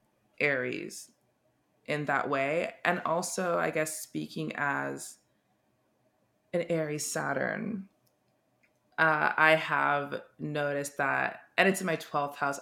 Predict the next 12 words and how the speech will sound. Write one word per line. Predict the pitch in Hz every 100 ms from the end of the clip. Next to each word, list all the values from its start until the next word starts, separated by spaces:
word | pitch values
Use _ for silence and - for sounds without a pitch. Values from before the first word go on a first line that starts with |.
| -
I've | 165 165
noticed | 160 160 165 180 190 - - _ _ _ _ _ _ _ _ _ _ _ _ _ _ _ _ _ _ -
that | 233 -
for | 214
me, | 214 226 220
it | 196 - -
almost | 180 196 190 190
feels | - 180 175 165
like, | 165 156 151 - - - - _ _ _ _ _ _ _ _ _ _ _ _ _ _ _ _ _ -
uh, | - -
the, | 160 170 170 - -
uh, | 165